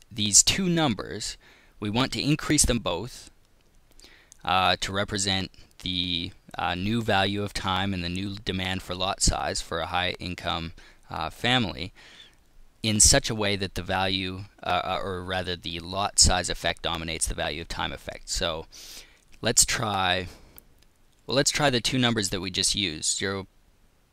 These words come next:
uh, sixty and zero point five, and see if that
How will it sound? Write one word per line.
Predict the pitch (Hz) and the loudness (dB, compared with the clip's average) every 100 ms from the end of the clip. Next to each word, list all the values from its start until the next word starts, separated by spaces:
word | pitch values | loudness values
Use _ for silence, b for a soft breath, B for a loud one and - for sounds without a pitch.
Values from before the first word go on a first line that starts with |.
| - | -10
uh, | 80 67 | -4 0
sixty | 62 - 131 - 104 | 8 8 8 0 0
and | 92 | 0
zero | 92 98 | -2 -2
point | - 87 - | -4 -6 -6
five, | - 95 78 | 0 2 2
and | 62 80 | -2 -2
see | - 90 | 0 0
if | - | -2
that | 87 80 - | -2 -2 -4